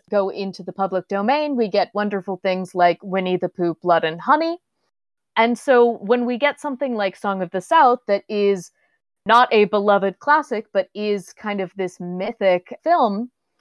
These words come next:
coming into the public domain, which is expected to happen in twenty forty-one, it becomes a question of what can be done with it, and should it? Do we want Disney to hold control over it so that they can make sure it doesn't get used for worse purposes?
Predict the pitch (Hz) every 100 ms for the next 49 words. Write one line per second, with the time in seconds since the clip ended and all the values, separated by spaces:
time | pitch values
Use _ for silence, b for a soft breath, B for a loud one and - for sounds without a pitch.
0 | _ _ 247 240 233 208 202 - 196 185
1 | 180 180 175 202 185 185 190 180 190 190
2 | - 202 190 214 190 185 180 170 185 175
3 | - 175 170 165 - 185 170 - 175 165
4 | 165 269 302 208 220 - _ _ _ 262
5 | 277 269 302 330 370 311 247 - 269 226
6 | 185 226 - 262 226 180 196 196 269 302
7 | 339 330 - - 208 196 - 220 196 107
8 | - - _ _ _ _ - 226 220 240
9 | 185 196 285 208 - 247 254 254 247 214
10 | 190 214 190 - 202 - 240 262 302 294
11 | 320 330 - - 220 202 180 - 175 196
12 | 190 202 190 185 - 202 185 - 185 185
13 | 202 185 175 175 180 175 - - 175 160
14 | 180 175 277 - - 311 320 302 349 359
15 | 403 -